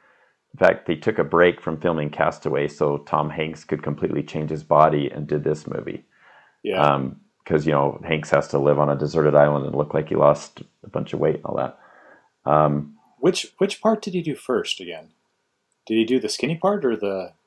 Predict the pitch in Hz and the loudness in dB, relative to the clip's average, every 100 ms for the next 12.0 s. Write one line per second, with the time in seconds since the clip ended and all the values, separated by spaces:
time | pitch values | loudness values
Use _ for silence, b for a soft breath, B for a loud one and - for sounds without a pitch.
0 | _ _ _ _ _ _ _ - - 107 | _ _ _ _ _ _ _ -20 0 2
1 | 117 - - - 110 - 170 175 113 95 | 2 -6 -8 -4 -2 -2 0 2 4 4
2 | 98 - 85 80 87 95 - 78 92 90 | 4 2 4 8 8 8 0 2 4 4
3 | 78 _ - 85 87 78 76 60 - - | 0 _ -2 0 0 -2 -2 -2 -4 -8
4 | 65 60 50 - 80 - 82 - 78 78 | -8 -8 -10 -8 -10 -6 -6 -2 -2 0
5 | 76 73 76 73 - 65 - 113 185 131 | 0 2 0 0 4 6 10 12 10 8
6 | 127 78 - - 98 107 98 90 85 73 | 6 6 2 0 4 6 8 6 6 4
7 | 76 - 52 - - 60 104 104 - - | 2 2 0 0 -2 -2 -2 -6 -4 6
8 | 101 117 - 117 104 85 87 98 - 90 | 8 8 8 10 12 10 8 6 6 4
9 | 95 117 107 101 87 85 85 90 85 90 | 6 6 6 6 6 4 4 0 2 2
10 | 92 92 - 85 85 85 76 - - 85 | 2 -2 0 0 0 -4 -8 -20 -6 0
11 | 82 85 80 80 80 80 85 80 78 | 2 4 2 4 4 4 2 2 -4